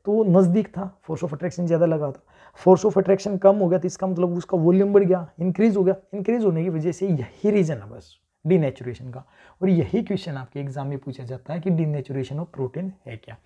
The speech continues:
तो सिंपल लैंग्वेज में कहो कि टेम्परेचर के बढ़ाने से या फिर एसिड या बेस के ऐड करने की वजह से जो ग्लोबुलर प्रोटीन है वो अपनी प्रॉपर्टी को लॉस कर देता है और वो फाइब्रस की तरह,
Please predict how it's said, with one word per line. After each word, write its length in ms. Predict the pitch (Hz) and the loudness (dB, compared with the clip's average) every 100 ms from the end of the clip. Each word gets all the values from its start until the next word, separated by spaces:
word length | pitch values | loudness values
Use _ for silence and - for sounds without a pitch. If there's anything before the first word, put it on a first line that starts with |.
| _ _ - - - | _ _ -20 -16 -2
तो 80 | 185 | 0
सिंपल 340 | 214 196 214 | 0 -2 -2
लैंग्वेज 380 | 202 202 190 170 | 0 2 2 2
में 120 | 185 | -2
कहो 340 | 175 151 214 _ _ _ _ _ | -2 -4 -6 _ _ _ _ _
कि 360 | - 208 214 226 - _ _ _ - | -2 0 2 0 -6 _ _ _ -2
टेम्परेचर 520 | 185 175 185 190 233 | 0 4 4 4 2
के 80 | 220 | 0
बढ़ाने 400 | 180 165 160 165 | 0 0 -2 -2
से 220 | 156 220 - | -4 -6 -8
या 280 | 160 165 170 | -2 2 2
फिर 300 | 180 175 127 - _ _ _ _ _ _ _ _ _ _ _ - | 2 0 -2 -12 _ _ _ _ _ _ _ _ _ _ _ 0
एसिड 360 | 196 175 233 233 | 4 4 4 4
या 100 | 190 | 4
बेस 300 | 160 190 190 | 6 4 2
के 100 | 196 | -2
ऐड 180 | 160 156 | -2 -2
करने 280 | 151 151 156 | -4 -4 -4
की 80 | 143 | -4
वजह 260 | 131 127 | -6 -8
से 160 | 123 131 170 202 | -10 -12 -12 -8
जो 180 | 143 | -4
ग्लोबुलर 500 | 151 160 160 160 196 | -2 0 2 4 2
प्रोटीन 400 | 190 175 160 165 | 2 -2 -2 -4
है 120 | 131 156 | -8 -8
वो 140 | 165 | -8
अपनी 200 | 185 190 | -6 -6
प्रॉपर्टी 520 | 190 165 151 170 165 | -4 -4 -2 -2 -2
को 80 | 196 | 0
लॉस 280 | 185 147 143 | 0 0 -6
कर 160 | - 127 | -10 -10
देता 300 | 123 - 131 | -10 -12 -16
है 160 | 190 _ _ _ _ _ _ _ _ 170 | -16 _ _ _ _ _ _ _ _ 2
और 60 | |
वो 100 | 196 | 4
फाइब्रस 480 | 214 185 165 190 214 | 4 2 2 2 0
की 120 | - | -4
तरह, 280 | 190 175 214 | -6 -4 -6